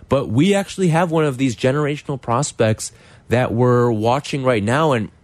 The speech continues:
it's kind of a tough year to be a, a generational prospect <laughs> in the world of golf because of everything that's going on with the live Tour and the P G A merger. But meanwhile, over on the L P G A Tour, and,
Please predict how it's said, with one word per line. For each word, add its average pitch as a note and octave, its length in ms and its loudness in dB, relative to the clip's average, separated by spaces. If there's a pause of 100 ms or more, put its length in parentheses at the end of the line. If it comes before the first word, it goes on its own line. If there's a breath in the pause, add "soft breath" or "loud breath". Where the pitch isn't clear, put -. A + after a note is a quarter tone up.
(680)
it's - 140 -16
kind E3+ 160 0
of D#3+ 80 -2
a C3+ 40 0
tough - 300 -2
year E3 220 4
to B2+ 340 2 (480 soft breath)
be D#3+ 240 4
a, B2+ 640 2
a B2 40 0
generational C3+ 760 0
prospect B2 720 0
<laughs> D#3 220 0
in C3+ 340 2
the C3 80 2
world C3+ 320 2
of A2 140 -2
golf D#3 340 0
because C3 320 0
of B2+ 80 2
everything C#3 420 -2
that's B2+ 200 0
going C3 320 0
on C#3+ 280 2
with A#2 220 0
the A#2 100 2
live A2+ 360 0
Tour A#2+ 320 0
and B2 100 0
the A#2 60 -2
P A#2 240 0
G A2+ 260 0
A A#2 60 -2
merger. G2+ 640 0 (420 loud breath)
But A#2+ 180 -2
meanwhile, C3 580 2
over D3 280 0
on D#3 120 0
the C3+ 120 2
L D3 140 2
P - 200 -2
G A2+ 180 0
A G#2 120 2
Tour, G2 460 0 (400 loud breath)
and, G#2 600 0